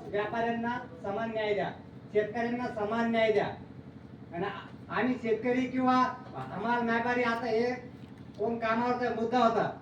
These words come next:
त्याला माझी एक विनंती आहे, त्याच्याकडे जर काही डॉक्युमेंट असेल त्यांनी उद्या परवा माझ्याकडे यावं, कामगार आयुक्त कार्यालयाकडे जाऊ, तिथं जाऊन याच्यावर न्याय व्यक्त. जेव्हा तुला कामगार कायद्याने कामावरून काढायची नोटीस सुद्धा द्यावं लागते,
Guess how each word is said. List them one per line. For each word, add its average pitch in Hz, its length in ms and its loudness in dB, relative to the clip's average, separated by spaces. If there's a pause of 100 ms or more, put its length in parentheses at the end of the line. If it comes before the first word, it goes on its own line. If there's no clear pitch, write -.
(200)
त्याला 226 240 2
माझी 247 280 4
एक 226 120 2
विनंती 247 460 4
आहे, - 200 2 (180)
त्याच्याकडे 233 360 0
जर 247 180 -2
काही 247 160 0
डॉक्युमेंट 233 420 0
असेल 233 280 0
त्यांनी 233 260 -2
उद्या 233 160 0
परवा 233 340 -4
माझ्याकडे 226 420 0
यावं, 233 280 4 (320)
कामगार 233 360 2
आयुक्त 233 240 2
कार्यालयाकडे 226 760 2
जाऊ, 233 180 2 (100)
तिथं 240 200 -4
जाऊन 233 260 0
याच्यावर 220 340 0
न्याय 220 160 0
व्यक्त. 220 240 -2 (400)
जेव्हा 214 300 8
तुला 254 160 2
कामगार 240 400 4
कायद्याने 233 380 2
कामावरून 233 440 0
काढायची 233 560 2
नोटीस 226 400 -6
सुद्धा 233 260 -2
द्यावं 214 360 0
लागते, 208 340 -2